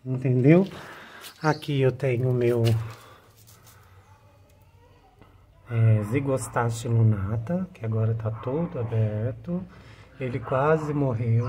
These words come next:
gente. Meu Deus do céu, pegou um sol nele, olha.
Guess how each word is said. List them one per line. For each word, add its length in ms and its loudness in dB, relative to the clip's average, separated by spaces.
gente. 560 -6
Meu 200 -6
Deus 380 -10
do 60 -16
céu, 240 -4
pegou 300 -2
um 40 -2
sol 460 -2
nele, 380 -2
olha. 260 0